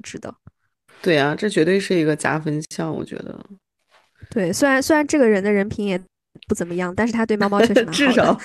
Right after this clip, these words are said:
Speaker 2: 至少对我的孩子好。
Speaker 1: <laughs> 是的。
Speaker 2: 那刚才那个，呃，被床板压住这件事情，是你养猫以来最惊险的一次吗？
Speaker 1: 不，还有一次，那一次真的把我魂儿都吓掉了。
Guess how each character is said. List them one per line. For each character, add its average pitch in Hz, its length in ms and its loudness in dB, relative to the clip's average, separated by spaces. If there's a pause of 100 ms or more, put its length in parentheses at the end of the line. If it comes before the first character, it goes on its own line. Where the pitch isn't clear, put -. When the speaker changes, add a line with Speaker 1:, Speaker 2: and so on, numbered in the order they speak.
(500)
Speaker 2:
至 330 100 8
少 302 200 6
对 311 140 6
我 233 80 10
的 202 120 4
孩 196 240 2
子 277 160 4
好。 - 420 -2 (240)
Speaker 1:
<laughs> - 300 -14
是 277 320 -2 (100)
的。 196 400 0 (480)
Speaker 2:
那 311 140 4
刚 320 180 4
才 254 180 2
那 233 200 4
个， 175 360 4 (300)
呃， 151 220 2
被 202 300 4
床 165 220 -2
板 175 200 0
压 165 200 2
住 185 220 -2
这 170 100 -2
件 165 200 0
事 165 180 -2
情， 147 240 -4
是 143 540 -2
你 160 260 -4
养 165 180 0
猫 156 200 2
以 160 140 0
来 143 140 -2
最 165 160 -2
惊 165 240 -2
险 170 160 -8
的 - 60 -8
一 80 100 -10
次 - 220 -14
吗？ - 200 -14 (1600)
Speaker 1:
不， 220 180 4
还 - 180 0
有 233 100 2
一 196 80 -2
次， 190 280 -6
那 262 140 0
一 240 40 0
次 240 120 -8
真 247 100 -4
的 254 80 -2
把 233 140 -2
我 208 80 0
魂 208 220 -4
儿 175 40 -2
都 202 120 -2
吓 214 220 -8
掉 185 200 -4
了。 - 80 -10